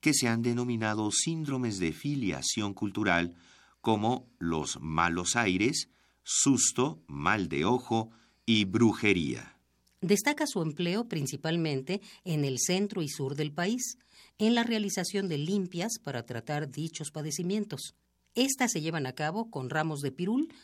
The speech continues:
Speaker 2: solo o acompañado con otras plantas.
Speaker 1: Por otro lado, se le usa cuando se padece cólico, dolor de estómago,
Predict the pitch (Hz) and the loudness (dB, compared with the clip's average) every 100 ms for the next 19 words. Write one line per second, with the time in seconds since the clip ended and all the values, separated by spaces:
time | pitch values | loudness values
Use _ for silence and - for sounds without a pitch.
0 | - - - 226 214 226 147 147 135 131 | -20 -6 0 2 2 0 0 -4 -4 -2
1 | 156 190 185 135 160 165 - 135 107 - | -2 -4 -4 -4 -4 -6 -6 -6 -6 -8
2 | 110 - - 76 76 87 95 104 107 151 | -8 -8 -6 -6 -2 0 4 4 4 0
3 | 143 139 127 123 123 135 123 117 113 104 | 0 0 2 4 2 -2 -2 -2 -2 -2
4 | - 101 104 120 117 117 117 101 95 101 | -2 -2 0 0 0 -2 0 2 2 0
5 | - 120 131 127 76 76 73 78 78 76 | 0 0 2 0 -2 -2 0 0 0 -2
6 | - 117 110 104 107 113 | -2 0 2 0 2 0